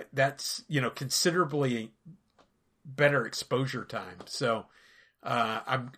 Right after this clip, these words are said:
I, I'm planning on doing a little bit more, um, uh, experimentation with that. Uh, I, I just got a message today, uh, from Jonas,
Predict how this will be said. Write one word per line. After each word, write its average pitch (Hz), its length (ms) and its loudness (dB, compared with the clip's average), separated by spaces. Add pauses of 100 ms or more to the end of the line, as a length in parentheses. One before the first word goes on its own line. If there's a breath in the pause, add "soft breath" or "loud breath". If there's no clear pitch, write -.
I, 127 200 2
I'm 127 160 0
planning 175 420 2
on 120 160 -2
doing 131 500 0
a 131 100 -4
little 127 380 2
bit 135 200 -2
more, 127 400 -4 (120)
um, 107 500 -2 (1000 soft breath)
uh, 120 240 -2
experimentation 135 1120 2
with 113 180 -6
that. 104 440 -4 (120)
Uh, 120 300 4 (400 soft breath)
I, 170 180 6 (320)
I 139 180 8
just 208 380 4
got 208 180 4
a 143 60 0
message 147 540 -2
today, 139 540 0 (140)
uh, 117 520 0
from 120 360 2
Jonas, 131 640 0